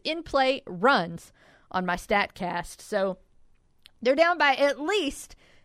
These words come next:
three runs. Whenever this ball lands, we'll tell you about how many more runs that they're down because, uh, there was a bases loaded situation. So clearly just everything is a disaster right now.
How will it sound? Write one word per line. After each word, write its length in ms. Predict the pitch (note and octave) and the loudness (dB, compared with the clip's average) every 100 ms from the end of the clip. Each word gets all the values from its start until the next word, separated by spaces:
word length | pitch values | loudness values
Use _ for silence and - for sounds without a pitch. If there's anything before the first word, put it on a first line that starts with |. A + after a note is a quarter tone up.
| _ | _
three 260 | - D4 F4+ | -6 -4 -2
runs. 480 | B3 G3+ G#3+ A#3 A3+ | 0 -2 -2 -4 0
Whenever 260 | A#3+ C4 | 4 4
this 200 | B3+ B3+ | 4 2
ball 320 | G#3 A#3+ B3 A3+ | 4 6 6 4
lands, 520 | C#4 A3+ F3+ G#3 - - _ - | 0 0 -2 -8 -12 -20 _ -6
we'll 140 | G3+ | -6
tell 200 | G3+ G#3 | -2 0
you 160 | G#3+ G#3 | 4 4
about 340 | G3 G3+ G3 | 6 4 4
how 180 | F#3+ G#3+ | 2 0
many 180 | A3+ A3 | 2 0
more 260 | A3+ D4+ | 0 0
runs 420 | A#3+ F3+ E3+ F3 - | 0 -2 -4 -8 -8
that 140 | F#3+ | -4
they're 140 | F#3+ | -2
down 400 | F3+ F#3 A3 D4 | -2 0 0 0
because, 640 | A3+ G#3+ G#3 F#3 F3+ - G3 | -2 -2 2 2 2 -4 -2
uh, 320 | F3+ F#3 F3+ | 2 2 2
there 120 | F#3 | 2
was 260 | F#3+ F3+ - F#3+ | 0 -2 -4 -4
a 140 | F3+ | -2
bases 420 | F3 A#3+ A3+ A3 | 0 -2 -4 -4
loaded 360 | A3 A#3+ A3 F#3+ | 0 2 2 -2
situation. 760 | G3 G3 G3 F3+ F3+ - F3+ | -6 -6 -2 0 0 -4 -8
So 340 | E3+ F3+ E3+ E3+ | -6 -4 -2 -4
clearly 440 | - G#3 F#3+ F3 | -4 -4 -2 -4
just 200 | F3 - | -6 -8
everything 460 | E3+ E3+ D#3+ E3+ F3 | -8 -8 -10 -12 -10
is 140 | D#3+ | -10
a 40 | F3 | -10
disaster 560 | E3+ F3+ E3+ - - | -8 -6 -6 -8 -10
right 220 | E3 E3+ | -8 -6
now. 200 | E3+ E3+ | -6 -10